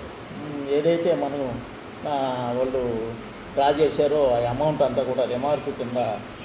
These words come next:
రాయడం జరిగింది. ఆ, మొత్తం ఏడు లక్షల డెబ్బై ఒక్క వేల ఎనిమిది వందల ముప్పై ఐదు, ఆ, రూపాయలకు గాను రిమార్కులు రాయడం జరిగింది.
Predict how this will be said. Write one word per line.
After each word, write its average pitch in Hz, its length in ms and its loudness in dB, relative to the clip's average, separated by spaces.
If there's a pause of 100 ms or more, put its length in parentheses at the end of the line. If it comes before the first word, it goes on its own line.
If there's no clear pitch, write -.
(240)
రాయడం 139 360 4
జరిగింది. 127 600 0 (400)
ఆ, 143 220 4
మొత్తం 143 340 2
ఏడు 147 260 4
లక్షల 147 380 4
డెబ్బై 131 360 4
ఒక్క 139 160 2
వేల 143 240 4
ఎనిమిది 135 360 0
వందల 131 160 0
ముప్పై 123 360 -2
ఐదు, 123 480 0 (480)
ఆ, 131 60 2 (480)
రూపాయలకు 135 440 4
గాను 143 580 2
రిమార్కులు 139 460 0
రాయడం 123 320 2
జరిగింది. 123 540 0